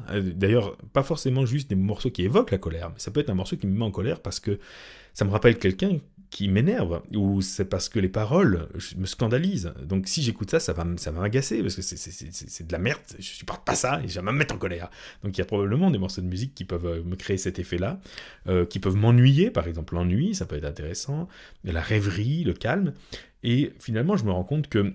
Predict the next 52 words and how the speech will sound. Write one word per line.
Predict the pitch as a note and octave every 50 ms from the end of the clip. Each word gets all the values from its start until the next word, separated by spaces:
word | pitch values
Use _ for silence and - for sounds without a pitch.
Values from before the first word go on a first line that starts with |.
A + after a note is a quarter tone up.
| - - -
si | - - - C#3+
je | A#2 A2
veux | B2+ B2+
provoquer, | B2+ - - B2+ G#2+ A2 G2+ - - A#2 A#2 A#2 A2 - - -
euh, | F2+ F2+ E2+ D#2 D#2 C2 -
telle | - - - A#2 G#2+
ou | G#2 F#2+
telle | - G#2+ G2
émotion | G2 F2+ F2 E2+ - - G2
chez | - - E2
moi, | F2 C3 G3
bah, | - G2
j'ai | - -
qu'à, | - - - F#2+ G#2+ - - -
euh, | - F2
appuyer | - - - - F#2+ F#2+
sur | F2 - E2+
ce | E2+
bouton-là, | F2 F#2 F#2 - C3+ D#3+ G3 G#3
c'est-à-dire | - - - E2+ E2+ E2
j'ai | E2 F#2
qu'à | - F2+
prendre | - - - A2 A2 G#2
cette | - F2 E2
musique-là | F2 E2 D#2+ D#2 D#2+ - - F#2+ A#2+ E3 F#3
et | -
l'écouter, | D#2 D#2+ - - D#2+ D#2 F#2 A2 D#3 - - - _ _ _ _ _
et | G#2 G2+
je | F#2+ G#2
peux | F#2+ -
m'auto-manipuler. | C#3 B2+ A#2 A2 - - C#3 B2 G2+ G#2+ A2+ - - A#2+ G#2+ - G2+ - - - - - - -
Alors | - -
on | -
peut | -
le | F2
faire | - - F2+
avec | F2+ F2 E2
des | E2+
musiques, | E2 E2+ F2 G#2+ D#3+ - -
on | G2
peut | F2 E2+
le | D#2
faire | - - F2+ E2+
avec | E2+ E2 D#2+
des | D#2+ E2 D#2+ D#2 D#2
images, | G2+ F#2 F2 F2+ A#2 G3+ G#3+ F#2+
la | E2 D#2+
personne | - - - - F#2 E2+
peut | - -
collecter | - - - D3 D#3 D3 - - - - C#3+
des | C3 G#2 F#2+ F2+
images | F#2 F#2 F#2 F#2 G2 G2+ F#2+ F2+